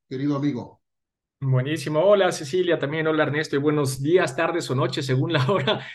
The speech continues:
Speaker 2: en la que nos estén escuchando. Pues yo soy investigador del Instituto de Investigaciones Jurídicas de la unam, pero yo diría que yo tengo una pata en la academia y la otra pata en el activismo de la defensa, de la protección de los derechos humanos.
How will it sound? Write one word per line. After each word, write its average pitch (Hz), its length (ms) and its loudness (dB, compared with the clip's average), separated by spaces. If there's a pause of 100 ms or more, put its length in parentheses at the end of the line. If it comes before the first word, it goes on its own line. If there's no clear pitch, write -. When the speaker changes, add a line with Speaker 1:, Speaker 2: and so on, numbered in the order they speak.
(140)
Speaker 2:
en 139 100 -4
la 131 140 -2
que 131 100 -2
nos 127 160 -4
estén 156 300 -2
escuchando. 151 680 2 (360)
Pues 170 220 0
yo 240 100 4
soy 330 160 -2
investigador 208 640 2
del 156 140 2
Instituto 139 420 -4
de 190 60 0
Investigaciones 147 680 -4
Jurídicas 147 520 -2
de 135 80 2
la 151 100 4
unam, 180 300 -2
pero 175 140 0
yo 180 120 2
diría 190 260 2
que 160 80 -14
yo 175 120 -2
tengo 180 180 -6
una 160 220 -2
pata 165 420 0
en 127 180 0
la 120 120 0
academia 165 520 -2
y 185 60 0
la 139 100 2
otra 151 240 -2
pata 147 260 -4
en 170 100 -4
el 135 100 0
activismo 139 680 0
de 117 140 2
la 113 200 -2
defensa, 131 480 -4
de 127 80 -2
la 117 120 -4
protección 131 460 -2
de 151 80 2
los 127 160 2
derechos 120 460 -4
humanos. 131 480 4